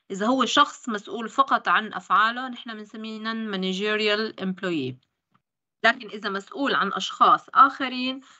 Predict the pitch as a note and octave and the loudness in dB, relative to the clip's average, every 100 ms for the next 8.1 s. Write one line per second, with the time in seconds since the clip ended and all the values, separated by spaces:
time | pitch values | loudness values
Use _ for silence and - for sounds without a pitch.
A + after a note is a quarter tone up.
0 | _ A3 A3+ A3 G3+ G#3+ A3+ G3 G3 G#3 | _ -4 -2 0 -2 -4 -6 -6 -6 -4
1 | G3+ G3+ F#3+ F3+ F#3 G3 F#3+ F3+ E3+ E3+ | -4 -2 -2 -2 0 2 4 4 0 -2
2 | F#3+ _ _ _ F#3+ G3 F#3+ D#3+ B2 - | -8 _ _ _ -4 -2 -2 -6 -8 -12
3 | _ _ _ _ - F#3 A3 C#4+ C#4+ D4 | _ _ _ _ -2 2 4 4 4 6
4 | D4 C4+ - C#4 D#4+ C4 - B3+ - A3 | 4 2 -2 2 2 2 0 -4 -6 -8
5 | G3+ F#3+ - A#3+ C4 C4+ C4 A#3 G3+ A3 | -4 -4 -6 -8 -4 -2 -2 4 4 4
6 | G#3+ F#3 - - B3+ C4 C4+ C#4 - _ | -2 -6 -6 -2 0 2 2 0 -6 _
7 | - A3+ G3 G#3 F#3+ F#3 F3 D#3 - - | -4 -2 -2 -2 -2 2 2 2 -2 -20